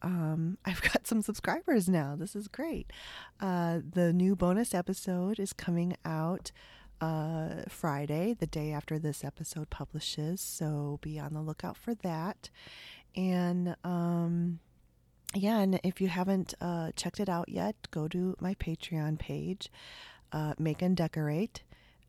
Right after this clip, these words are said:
Um, it's at patreon dot com, and, um, I'll have the links, uh, in the show notes. Okay, you guys, get ready to learn all about some amazing quilting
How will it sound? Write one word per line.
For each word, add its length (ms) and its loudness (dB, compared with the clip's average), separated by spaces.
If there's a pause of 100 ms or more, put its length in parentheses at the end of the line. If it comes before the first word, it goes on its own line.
(220)
Um, 460 -4
it's 160 -6
at 140 -6
patreon 460 -4
dot 180 -8
com, 420 -6 (420)
and, 600 -2
um, 400 -4
I'll 100 -4
have 240 -2
the 80 -4
links, 400 -2 (160)
uh, 320 -4
in 140 0
the 100 0
show 260 -2
notes. 540 -12 (1600)
Okay, 280 6
you 80 10
guys, 560 8
get 300 10
ready 520 8
to 220 2
learn 640 4
all 240 8
about 380 6
some 120 2
amazing 520 4
quilting 580 0